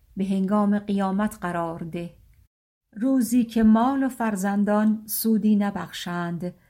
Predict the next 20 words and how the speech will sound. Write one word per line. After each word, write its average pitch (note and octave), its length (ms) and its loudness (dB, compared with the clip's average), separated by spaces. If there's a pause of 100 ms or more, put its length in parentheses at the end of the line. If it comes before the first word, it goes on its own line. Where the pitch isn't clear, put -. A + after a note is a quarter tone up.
(240)
مگر G#3 500 2
با F#3+ 260 0
ولایت F#3+ 600 0
آنها F3 640 -8 (440)
و G3 220 -2 (160)
کفر A#3+ 420 0
به G3 140 -2
ولایت G#3 580 2
غیر A#3 400 0
از G3+ 180 -4
آنها G3 580 0
به F#3 140 -2
سوی F#3 380 -2
تو F#3 160 -8
آید. F3 600 -8 (880)
بار A3+ 520 2
خدایا، G#3+ 880 0 (340)
اول G3 540 2
از G3+ 240 -4
همه A3+ 540 2